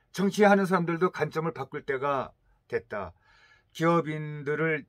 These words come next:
죄인 취급하고 겁박해서 무엇이 바뀌는가? 규제를 만들고 그들에게 호통을 치면서 무엇을 바꾸려고 하는가? 정치인들과 관료들이 생각하는 그 미래의 대한민국은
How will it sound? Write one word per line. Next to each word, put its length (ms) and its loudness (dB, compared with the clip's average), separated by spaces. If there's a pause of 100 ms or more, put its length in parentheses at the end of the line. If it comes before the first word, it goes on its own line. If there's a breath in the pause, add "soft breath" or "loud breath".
(120)
죄인 320 -4
취급하고 840 -6
겁박해서 760 0
무엇이 440 0
바뀌는가? 680 -6 (480 soft breath)
규제를 380 10
만들고 680 2
그들에게 520 -4
호통을 480 0
치면서 560 2 (540 soft breath)
무엇을 460 4
바꾸려고 1000 0 (340 soft breath)
하는가? 600 0 (380 soft breath)
정치인들과 760 0
관료들이 500 -4
생각하는 680 -8 (340 soft breath)
그 220 0
미래의 460 6
대한민국은 840 -2